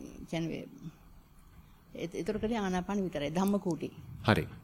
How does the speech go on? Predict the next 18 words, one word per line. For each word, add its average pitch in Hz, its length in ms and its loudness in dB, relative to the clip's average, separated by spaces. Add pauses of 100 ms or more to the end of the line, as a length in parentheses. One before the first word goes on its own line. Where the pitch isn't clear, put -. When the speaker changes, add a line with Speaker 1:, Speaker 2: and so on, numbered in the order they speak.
(240)
Speaker 1:
ඒක 190 220 2
තුනේ 220 340 2
ආනාපාන 185 420 4
විතරයි. 180 300 2
එතකොට 190 220 4
Speaker 2:
හරි. 190 200 8
Speaker 1:
ඒ 202 40 6
දවස්, 220 280 2 (200)
ඒ, 185 160 6 (160)
ඒ 190 180 6
දවස් 220 280 6
තුන 220 180 2 (220)
හතර 190 280 2
ඇවිල්ලා 196 340 4
ගෙදර 190 220 2
ආවම 202 340 2
ඇති 170 220 2
වෙනවා. 180 260 2